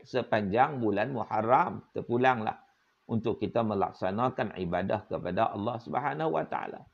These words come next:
Ah, cumanya, Ashura ni dia ada satu lagi kaitan. Kalau golongan Syiah, oh, kalau Ashura ni sepuluh Muharram,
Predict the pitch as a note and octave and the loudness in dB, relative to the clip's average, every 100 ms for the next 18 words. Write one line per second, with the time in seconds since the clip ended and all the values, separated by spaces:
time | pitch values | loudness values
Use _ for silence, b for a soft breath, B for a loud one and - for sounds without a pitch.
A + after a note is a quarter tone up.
0 | _ _ _ _ _ _ _ - B2+ F3+ | _ _ _ _ _ _ _ 0 4 6
1 | F#3 G#3 G#3+ E3 D#3+ - - _ _ _ | 4 4 4 4 0 -4 -12 _ _ _
2 | - D#3 D#3 F#3 G3 E3+ F3 G#3 G3 - | -2 0 4 6 8 4 2 2 6 6
3 | D#3 D#3 D3+ D3 E3+ D#3 D3 D3 C3+ C3+ | 6 2 2 0 2 4 4 4 4 2
4 | C3 G#2 - _ A#2+ C3 C3+ C#3 C#3+ D3 | 2 0 -8 _ 4 6 8 8 8 2
5 | C#3 D3 D3 G3+ A3+ - _ A#2 B2 A#2+ | -2 -2 2 2 2 -8 _ 2 4 4
6 | A2+ A2 G#2 G#2 A2 G#2+ - A2+ - A2+ | 4 2 2 2 4 2 0 -6 -2 0
7 | B2+ A#2 A#2+ A#2 - A#2 A2+ G#2+ F#2+ G#2+ | 2 0 -2 -6 -2 0 2 0 0 4
8 | C3+ G3 F4+ | 8 6 4